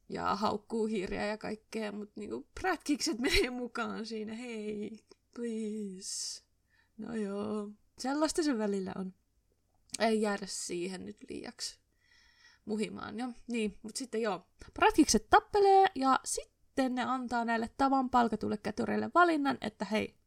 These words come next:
lähettekö menee vai jäättekö vielä tappeleen? Ja en mä tiedä, ehkä mä luen tähän <laughs> pieneen kohtaukseen vähän enemmän merkityksiä kuin siinä oikeasti on. Mut osoittaahan toikin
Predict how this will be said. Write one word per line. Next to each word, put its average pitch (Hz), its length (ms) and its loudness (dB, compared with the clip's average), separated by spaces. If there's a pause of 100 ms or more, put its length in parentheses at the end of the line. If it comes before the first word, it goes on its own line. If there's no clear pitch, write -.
(200)
lähettekö 339 360 2
menee 339 420 2 (540)
vai 254 120 2
jäättekö 220 340 4
vielä 202 200 2
tappeleen? 208 680 -4 (420)
Ja 214 220 -2 (240)
en 220 60 -4
mä 220 60 -4
tiedä, - 160 2
ehkä 370 200 4
mä 302 120 6
luen 247 240 6
tähän 220 380 4
<laughs> - 40 -8
pieneen 339 460 8
kohtaukseen 269 600 4
vähän 233 280 4
enemmän 220 340 0
merkityksiä 214 720 -4
kuin 233 140 -6
siinä 233 260 -4
oikeasti 226 460 -6
on. 311 200 0 (120)
Mut 302 160 0 (360)
osoittaahan 208 640 2
toikin 392 420 6